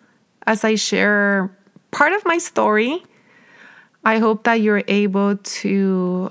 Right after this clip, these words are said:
um, nurture me with love as you listen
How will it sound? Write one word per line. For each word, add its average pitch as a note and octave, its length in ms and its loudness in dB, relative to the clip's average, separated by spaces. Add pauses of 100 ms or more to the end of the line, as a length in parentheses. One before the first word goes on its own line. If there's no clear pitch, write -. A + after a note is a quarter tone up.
um, F#3 840 -2 (1000)
nurture C4+ 540 0
me C#4 180 -2
with A#3 300 -2
love G#3 680 0 (840)
as G#3 300 0
you G#3 80 2
listen A#3 720 -2